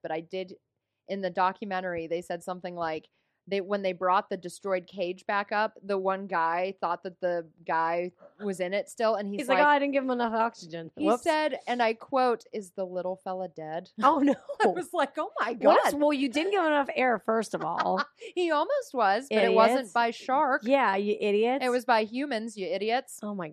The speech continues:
Speaker 2: God.
Speaker 1: So that was funny.
Speaker 2: That's great.
Speaker 1: But yeah, they crank up the cage and see it was, like, utterly destroyed.
Speaker 2: Yep.
Speaker 1: Is it,
Speaker 2: Yep.
Speaker 1: like, all of a sudden, like,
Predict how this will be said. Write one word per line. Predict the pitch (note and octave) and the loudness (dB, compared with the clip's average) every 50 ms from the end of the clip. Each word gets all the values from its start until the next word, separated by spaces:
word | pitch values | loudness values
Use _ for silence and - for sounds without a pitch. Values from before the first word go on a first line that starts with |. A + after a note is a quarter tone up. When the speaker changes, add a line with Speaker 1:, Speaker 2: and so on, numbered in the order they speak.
| - - | -12 -14
Speaker 2:
God. | D3+ D3+ D#3 E3 E3+ F3+ F3+ E3+ - - | -12 -10 -8 -6 -6 -6 -8 -10 -10 -6
Speaker 1:
So | - A3 | 0 2
that | G#3 G3+ | 4 4
was | G3 G3 | 4 2
funny. | - F3 C#3 C#3 D#3 _ _ _ - | 0 -4 -6 -6 -10 _ _ _ -8
Speaker 2:
That's | F3+ F3+ - - | -8 -8 -8 -10
great. | - F3 F3 - - | -12 -10 -10 -8 -4
Speaker 1:
But | - C#4+ D4+ | -2 0 2
yeah, | D#4+ E4+ D#4+ | 2 2 2
they | B3 A#3+ B3+ | 2 0 -4
crank | - - B3+ G#3 G3 A3 G#3+ | -4 -4 -6 -6 -6 -4 -4
up | C4 A3+ A3+ _ - | -4 -4 -4 _ -2
the | A3 G#3 G3+ F#3+ F#3+ F#3+ | 0 2 2 2 0 -2
cage | - G#3+ G3 F#3+ G3 G3 G3 G#3 | -4 -4 -2 -2 -2 -4 -4 -8
and | G3 F#3 F3+ | -10 -10 -10
see | - G#3+ G3 F#3+ | -10 -8 -6 -4
it | F#3 D#3 | -4 -4
was, | F#3+ F3+ F3+ | -6 -6 -6
like, | F3 E3+ - _ - | -6 -6 -6 _ -4
utterly | F#3+ F#3 F3 F3+ F#3 F#3 F3+ F3 E3+ | -2 -2 0 -2 -2 -4 -4 -4 -4
destroyed. | E3+ E3+ - - - F3 E3+ F3 F3 D3 C3+ B2+ C#3 | -6 -8 -8 -8 -6 -4 -2 0 0 -2 -2 -2 -2
Speaker 2:
Yep. | E3+ F#3+ F#3+ G3+ G#3 - _ - | 0 0 0 0 -2 -4 _ -10
Speaker 1:
Is | B3+ C#4 C#4 | -8 -6 -6
it, | E4 | -4
Speaker 2:
Yep. | C#4 C4+ | -4 -2
Speaker 1:
like, | D#4+ E4 E4 - | -2 -2 0 0
all | D4+ D#4 | 0 2
of | E4+ | 0
a | F4 | 0
sudden, | - F#4+ F4+ F4 E4 | 0 0 0 0 0
like, | D#4+ C#4+ - | -2 -2 -4